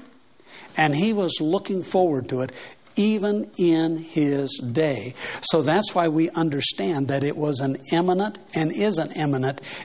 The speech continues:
event as to when it will happen. Paul was not looking for, uh, the seven-year tribulation. He wasn't looking for the beginning of the seven-year tribulation. He wasn't looking for a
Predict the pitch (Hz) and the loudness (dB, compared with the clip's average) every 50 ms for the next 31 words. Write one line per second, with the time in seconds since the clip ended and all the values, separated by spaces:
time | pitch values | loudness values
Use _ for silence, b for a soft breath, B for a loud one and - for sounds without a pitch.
0 | B B 165 165 160 139 143 180 202 185 123 120 120 - - 151 147 - - 156 | B B 2 2 2 4 2 2 2 2 2 0 -4 -4 -2 0 0 0 0 0
1 | 139 123 - 170 180 170 127 127 127 123 - B B B B B B B - 143 | -2 -2 -2 0 0 2 2 0 -2 -4 -6 B B B B B B B 0 0
2 | 127 131 139 123 120 143 143 135 - - - - - - B B B B B B | 2 2 2 2 2 0 0 0 -2 -4 -6 -8 -8 -12 B B B B B B
3 | B B - - 180 190 233 240 240 220 - 202 214 214 208 190 170 170 185 233 | B B 2 4 6 6 6 6 4 4 4 4 6 4 4 4 2 2 2 2
4 | 240 240 - 165 151 143 131 - - - - 160 151 139 139 131 143 147 143 - | 2 2 2 2 2 2 2 -2 -2 0 2 2 4 4 4 4 4 2 0 -4
5 | B B B B B B B 160 147 147 135 131 120 117 - - - 165 156 139 | B B B B B B B 4 6 6 6 4 2 0 -2 -6 -8 -6 -2 0
6 | 151 175 160 - 185 165 131 160 147 147 143 143 139 139 151 147 - - - - | 2 4 6 6 6 4 4 4 2 4 4 2 2 2 0 -2 -4 -10 -18 -20
7 | - - - - - - 180 147 160 180 180 196 214 208 - - - - - - | -20 -20 -18 -6 -2 0 0 2 4 4 4 4 4 2 0 0 -2 -4 -10 -18
8 | - - - - B B B B B B - _ - - - - - - - - | -20 -20 -20 -20 B B B B B B -20 _ -20 -20 -20 -20 -20 -20 -20 -20
9 | - - - - - _ _ _ _ - B B B B B B B B 180 202 | -20 -20 -20 -20 -20 _ _ _ _ -20 B B B B B B B B 2 4
10 | 220 220 208 220 214 196 185 220 247 - 247 233 175 - 196 165 156 160 175 143 | 4 4 4 4 4 4 4 4 4 2 2 0 2 2 0 0 2 2 2 2
11 | 147 180 175 165 160 135 135 - 180 165 135 147 139 - - 175 147 165 151 151 | 4 4 4 4 2 2 0 0 0 0 2 2 4 4 4 4 4 2 2 2
12 | 147 147 139 123 - - - - - - 170 160 123 143 139 135 131 131 131 123 | 2 2 0 -2 -6 -10 -20 -12 -4 0 0 2 2 2 2 2 2 0 0 0
13 | - - - - - - - B B B B B B B B B B 165 196 196 | 0 0 -2 -6 -12 -18 -20 B B B B B B B B B B 2 4 4
14 | 202 208 - - 170 165 170 190 214 247 233 - 233 220 185 165 143 - 190 190 | 4 4 4 2 2 4 4 4 4 2 2 2 2 2 2 0 0 2 2 2
15 | 180 175 185 185 180 | 4 4 2 2 2